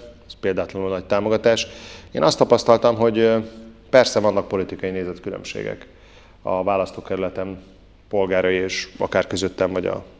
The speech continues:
az én politikai családom és a választókerületem polgárai között, de azért, ö, abban egyetértünk, hogy itt segíteni kell az embereknek, és segíteni kell a közösségeknek. Azt tapasztaltam, hogy ezzel a vidékkel harminc-negyven éve nem nagyon foglalkozott senki sem.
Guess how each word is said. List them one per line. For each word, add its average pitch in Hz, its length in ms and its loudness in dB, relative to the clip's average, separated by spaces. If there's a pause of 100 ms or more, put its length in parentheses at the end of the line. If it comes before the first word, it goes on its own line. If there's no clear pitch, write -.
az - 80 -8
én 95 120 0
politikai 95 420 -4
családom 95 340 0
és 92 120 -6
a 101 40 -2
választókerületem 95 760 0
polgárai 95 420 2
között, 104 380 0 (420)
de 110 120 4
azért, 110 440 4
ö, 113 180 6 (480)
abban 110 220 6
egyetértünk, 107 580 2
hogy 101 160 0
itt 92 120 -2
segíteni 90 460 0
kell 92 160 -2
az 87 100 -2
embereknek, 110 440 0
és 95 100 -4
segíteni 90 420 -4
kell 90 140 -2
a 87 80 -4
közösségeknek. 101 800 -8 (420)
Azt 123 180 2
tapasztaltam, 101 560 2
hogy 98 120 0
ezzel 120 240 4
a 104 40 4
vidékkel 104 400 0
harminc-negyven 95 580 0
éve 92 140 0
nem 90 140 -2
nagyon 85 180 -6
foglalkozott 85 520 -6
senki - 300 -10
sem. - 260 -8